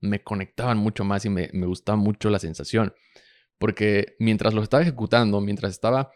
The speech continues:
escuchando cómo había grabado los loops, en mi mente era como, "Ya lo lograste, disfrútalo". Y luego era como, "Esta es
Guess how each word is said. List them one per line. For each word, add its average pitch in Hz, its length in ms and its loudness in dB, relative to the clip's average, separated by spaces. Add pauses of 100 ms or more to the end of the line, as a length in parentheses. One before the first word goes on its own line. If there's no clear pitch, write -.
(200)
escuchando 120 720 2
cómo 117 380 0
había 104 240 2
grabado 110 320 4
los 92 180 -2
loops, 110 360 2 (520)
en 104 140 0
mi 110 100 4
mente 110 240 2
era 110 140 2
como, 95 420 0
"Ya 98 160 0
lo 120 80 4
lograste, 110 600 0 (200)
disfrútalo". 95 680 -2 (420)
Y 101 160 -2
luego 110 240 6
era 110 140 4
como, 98 500 0 (240)
"Esta 123 240 0
es 127 160 -4